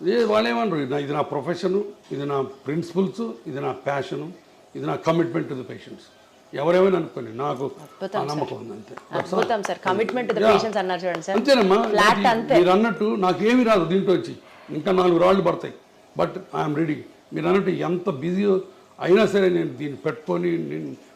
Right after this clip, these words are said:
Speaker 1: ఎన్ని గంటల గంటలు దీని మీద కూర్చుంటున్నాను నేను. ఎందుకంటే I want to, ఈ, ఎంత ఈ దోపిడీ కార్యక్రమం ఆగిపోవాలి. తర్వాత ఇంకోటి, ఇది పెయిన్ క్లినిక్స్ మీద కాదు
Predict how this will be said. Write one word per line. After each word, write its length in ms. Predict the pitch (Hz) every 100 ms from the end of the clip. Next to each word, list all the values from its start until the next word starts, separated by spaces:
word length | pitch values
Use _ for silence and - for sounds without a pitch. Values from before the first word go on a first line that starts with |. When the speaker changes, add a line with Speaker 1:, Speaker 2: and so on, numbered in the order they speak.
| _ -
Speaker 1:
ఎన్ని 480 | 160 185 180 143 117 - 113
గంటల 260 | 175 190 208
గంటలు 400 | 147 175 180 180
దీని 220 | 147 147
మీద 120 | 151
కూర్చుంటున్నాను 520 | 123 131 - 110 120
నేను. 200 | 101 - - - _ 196
ఎందుకంటే 420 | 190 196 208 202 - - _ 143
I 120 | 156
want 180 | 185 151
to, 60 | 175 - - - - _
ఈ, 380 | 151 165 151 127
ఎంత 280 | 151 190 -
ఈ 260 | 190 165 156
దోపిడీ 400 | 147 202 208 220
కార్యక్రమం 420 | - 208 180 175
ఆగిపోవాలి. 420 | 175 170 170 107 - _ _ _ _ _ _
తర్వాత 200 | 160 190
ఇంకోటి, 360 | 190 208 196 185
ఇది 200 | 170 160
పెయిన్ 380 | - 214 233
క్లినిక్స్ 440 | - 220 214 - 156
మీద 220 | 180 170
కాదు 320 | 165 165 127